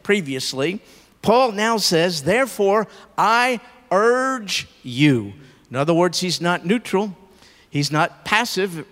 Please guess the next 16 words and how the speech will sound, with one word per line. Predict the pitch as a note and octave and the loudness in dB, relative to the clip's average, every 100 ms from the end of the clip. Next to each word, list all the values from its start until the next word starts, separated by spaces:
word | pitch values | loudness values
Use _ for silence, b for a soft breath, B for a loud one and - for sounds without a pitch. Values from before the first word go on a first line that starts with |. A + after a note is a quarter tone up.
| - | -2
or | E3 E3 | 0 2
indifferent | E3+ E3 A3 B3+ F#3+ G3+ | -2 2 2 2 -2 -2
about | D3+ C#3+ E3 - | -4 -2 -2 0
what | F3+ | 0
he's | G3 G3+ F3 | 0 -2 -4
about | D3+ F#3+ G3 | -2 -2 -2
to | E3+ | -4
say. | D#3+ A3 A3 G#3 - B B - | -4 0 0 0 -4 B B -18
Now, | C3 C3 G3 A#3 D#3 F3 B3 C4+ - B B | -10 0 2 2 2 2 2 0 -4 B B
he's | F#3+ F3+ | 2 2
giving | - A#3 C4 G3+ | 0 -2 0 0
a | F3 | 0
very | D#3+ - D4 D#4+ D#4 B3+ - - | -2 0 2 2 0 -2 -8 -2
earnest | C#4 D4+ D#4 D4 - | 0 2 0 -2 -2
and | F3+ D#3+ | -6 -6
passionate | - A#3 D4 - C#4 C4+ C#4 | -6 -2 -2 -2 -4 -4 -6